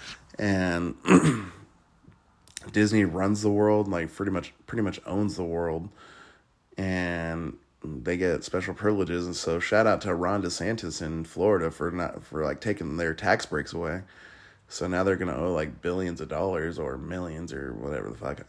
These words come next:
I don't remember. But, um, uh, let's see here.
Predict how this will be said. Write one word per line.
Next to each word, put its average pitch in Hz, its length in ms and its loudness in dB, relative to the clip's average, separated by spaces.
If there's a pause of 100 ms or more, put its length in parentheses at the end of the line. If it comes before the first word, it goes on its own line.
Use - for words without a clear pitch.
I 87 60 -4
don't 73 80 -4
remember. 69 420 -6 (720)
But, 101 220 10
um, 90 520 4 (2500)
uh, - 500 -10 (100)
let's - 160 -8
see 73 180 -2
here. - 500 -6